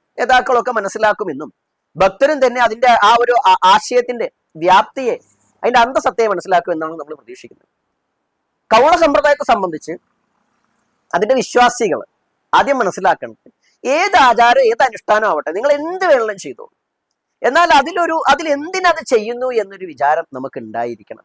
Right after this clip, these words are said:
അതല്ലാതെ ചെയ്തത് കൊണ്ട് ഒരു ഫലവും ഇല്ല എന്ന് മാത്രമല്ല, നമ്മളുടെ കഷ്ടപ്പാടും ദാരിദ്ര്യവും പ്രശ്നങ്ങളും തീരൂല്ല. സാധാരണ ഇതിൽ കഷ്ടപ്പാടും ബുദ്ധിമുട്ടും പ്രശ്നങ്ങളൊക്കെ വരുമ്പോഴുള്ള വഴിപാടുകളായിരിക്കും തൂക്കം, ശൂലം കുത്തല്, അല്ലെങ്കിൽ ഈ എന്താ പറയാ,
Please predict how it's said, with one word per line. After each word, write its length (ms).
അതല്ലാതെ 600
ചെയ്തത് 340
കൊണ്ട് 180
ഒരു 200
ഫലവും 280
ഇല്ല 120
എന്ന് 160
മാത്രമല്ല, 340
നമ്മളുടെ 300
കഷ്ടപ്പാടും 540
ദാരിദ്ര്യവും 360
പ്രശ്നങ്ങളും 360
തീരൂല്ല. 360
സാധാരണ 400
ഇതിൽ 280
കഷ്ടപ്പാടും 420
ബുദ്ധിമുട്ടും 380
പ്രശ്നങ്ങളൊക്കെ 440
വരുമ്പോഴുള്ള 400
വഴിപാടുകളായിരിക്കും 840
തൂക്കം, 360
ശൂലം 280
കുത്തല്, 300
അല്ലെങ്കിൽ 400
ഈ 140
എന്താ 240
പറയാ, 260